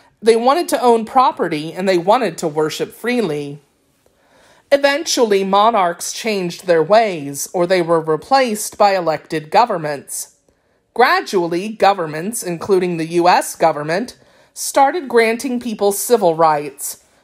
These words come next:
which meant that people would be treated fairly. Sadly, when governments do not guarantee rights, people face great difficulties.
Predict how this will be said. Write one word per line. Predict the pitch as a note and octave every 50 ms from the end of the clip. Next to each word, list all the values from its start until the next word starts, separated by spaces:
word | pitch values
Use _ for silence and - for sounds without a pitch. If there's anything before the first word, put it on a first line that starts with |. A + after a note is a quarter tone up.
| _ _
which | B3 A#3 A3 -
meant | A#3 B3+ C#4 F4+ F4 F4+
that | F4+ D#4 D#4+
people | - D4+ C4+ A3+ A3+ B3 B3
would | A#3+ B3 A3+
be | C4 C4 B3+
treated | B3+ - G#3 E3 D#3+ D#3 D#3 D#3
fairly. | D3+ - G#3+ G#3+ G#3+ G#3 G3+ E3+ E3 D#3+ D#3+ D#3+ D#3 D#3+ - _ _ _ _ _ _ _ _ _ _ _ _ _ _
Sadly, | - - - - G3+ F#3+ G3 F#3+ G3+ F#3 D#3+ E3+ E3+ D#3+
when | E3 E3 D#3+ E3 D#3
governments | D#3+ F3+ F#3+ F#3 F#3 E3 D#3+ E3+ E3 D#3 - D#3+
do | D3 F3+ G3+ A3
not | A3 G3+ F#3 E3 D#3+ E3
guarantee | F#3 F3+ E3+ D#3+ D#3 D3+ D#3 - - C#4 C#4+ D#4
rights, | C#4+ G3+ E3+ D#3 D3 D3+ D#3+ E3 - - - - - D#3 _ _
people | - D4 C#4+ C#4 - C4 B3 A#3+ A#3+
face | A#3+ - C#4+ D4+ C4+ G3+ - - -
great | F3+ - F#3 F3+ E3+ D#3 D3+ D#3
difficulties. | - G#3+ G#3+ A#3 A3 A3 - F3 D3+ C#3+ C#3+ - - D#3 C#3+ D3 D3+ D3+ - - - _